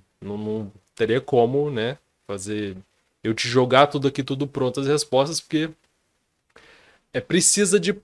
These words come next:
de muito processo isso ainda, sabe? Precisa de um caminho até chegar pra entender bem essas formas de, de, de intervenção, que não são simples.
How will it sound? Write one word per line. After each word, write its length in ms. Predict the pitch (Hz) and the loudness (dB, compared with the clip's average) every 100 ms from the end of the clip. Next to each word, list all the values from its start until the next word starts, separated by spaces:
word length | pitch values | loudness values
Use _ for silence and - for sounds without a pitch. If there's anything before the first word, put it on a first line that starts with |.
| - | -12
de 220 | 156 143 | -10 -2
muito 260 | 170 190 | -2 0
processo 680 | - 202 - - 139 120 - 113 | 4 4 4 6 6 6 -2 -4
isso 260 | 107 - - | -6 -10 -10
ainda, 560 | 127 123 123 113 107 107 _ _ | -4 -2 -2 -2 -4 -4 _ _
sabe? 240 | - 113 107 | -6 -6 -4
Precisa 360 | 131 151 147 | -4 -2 -2
de 100 | 143 | 0
um 80 | 160 | 0
caminho 540 | 160 170 151 160 185 | 4 6 6 4 2
até 160 | 185 180 | 2 0
chegar 560 | - 156 127 123 - - _ _ _ _ _ _ - | -4 -2 2 2 0 -8 _ _ _ _ _ _ 2
pra 240 | 131 127 | 6 6
entender 480 | 143 165 180 165 180 | 4 2 6 6 6
bem 480 | 175 151 170 202 180 _ - | 6 6 6 4 0 _ -8
essas 300 | 117 131 - | -4 -2 0
formas 580 | 135 127 120 117 104 | 4 4 4 -2 -4
de, 300 | 98 104 98 | -8 -10 -10
de, 420 | 95 98 104 98 95 | -12 -12 -10 -10 -10
de 160 | 110 | -6
intervenção, 800 | 123 131 131 123 117 - 101 95 _ _ _ _ _ _ _ - | 0 4 4 4 -2 -4 -6 -8 _ _ _ _ _ _ _ -8
que 120 | 131 | -4
não 180 | 117 123 | -2 0
são 180 | 190 | 0
simples. 560 | 196 - 160 117 104 - | 0 0 -2 -2 -10 -14